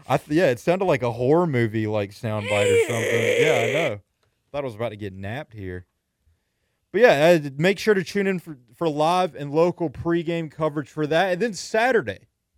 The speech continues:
at three o'clock, we'll have live and local pregame coverage leading you into basketball coverage as E C U men's basketball hosts Presbyterian, the Blue Hoses. Not the Blue Hose.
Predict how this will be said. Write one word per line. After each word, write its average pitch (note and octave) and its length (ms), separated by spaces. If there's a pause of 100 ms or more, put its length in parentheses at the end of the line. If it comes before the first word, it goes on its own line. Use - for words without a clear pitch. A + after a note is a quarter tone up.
(440)
at - 220
three F3+ 340
o'clock, E3+ 460
we'll E3+ 140
have D#3+ 180
live D3+ 400
and E3 100
local E3 300
pregame F3 440
coverage E3+ 400
leading F3 280
you F3+ 160
into D#3+ 120
basketball D#3+ 640
coverage C#3+ 460
as A#2 180
E D3+ 180
C D3+ 200
U C#3 80
men's C#3+ 260
basketball B2+ 800 (340)
hosts D3 240
Presbyterian, G3+ 840
the A#2 80
Blue G#3 320
Hoses. A3 600 (1080)
Not D#3 140
the F3 80
Blue G3 260
Hose. F3 580